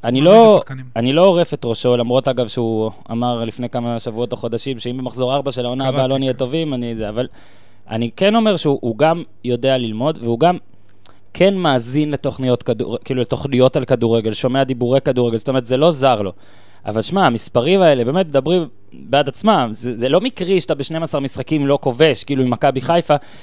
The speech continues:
Speaker 1: שגם, אגב, בשנה שעברה, שהשנה פחות, עוד שנה פחות טובה ברצף של שש, עדיין הסגל שלה היה כזה, יש מה לעבוד איתו, כאילו, כן ראינו את מולנשטיין גם, אה,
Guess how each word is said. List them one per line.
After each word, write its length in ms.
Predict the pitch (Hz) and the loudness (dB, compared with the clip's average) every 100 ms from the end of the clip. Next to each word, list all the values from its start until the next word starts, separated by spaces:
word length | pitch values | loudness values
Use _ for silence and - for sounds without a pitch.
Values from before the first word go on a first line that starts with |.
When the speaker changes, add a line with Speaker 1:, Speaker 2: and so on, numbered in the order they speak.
| - | -4
Speaker 1:
שגם, 340 | 139 196 220 | 2 4 4
אגב, 200 | 226 196 | 4 2
בשנה 320 | 175 180 170 | 0 0 -2
שעברה, 360 | 175 156 165 170 | 0 0 2 0
שהשנה 380 | 131 117 135 156 | -2 -4 -2 -2
פחות, 440 | 143 143 185 - - - | -2 0 -2 -4 -20 -6
עוד 200 | - 160 | 2 2
שנה 200 | 180 139 | 2 -2
פחות 320 | - 123 151 | -2 0 0
טובה 240 | - 127 131 117 - 110 | 2 2 2 0 -12 -8
ברצף 380 | 117 131 143 | -4 -4 -6
של 140 | - 147 | -6 -4
שש, 180 | 196 185 - - - | -2 -4 -8 -20 -14
עדיין 360 | 113 127 175 | -4 -2 -2
הסגל 320 | 156 156 156 | -4 -4 -2
שלה 180 | 151 135 | -2 -2
היה 140 | 127 135 | -2 0
כזה, 240 | 135 120 76 - - | -4 -6 -10 -18 -4
יש 260 | 123 135 | -2 0
מה 120 | 147 135 | 0 0
לעבוד 300 | 120 120 165 | 0 2 0
איתו, 200 | 156 104 | 0 -6
כאילו, 240 | 107 101 - | -6 -8 -2
כן 200 | 147 156 | -2 2
ראינו 260 | 147 139 | 0 0
את 120 | 131 135 | -2 -2
מולנשטיין 420 | 131 135 135 123 | -4 -2 -4 -2
גם, 220 | 123 120 | -2 -2
אה, 100 | 120 | -4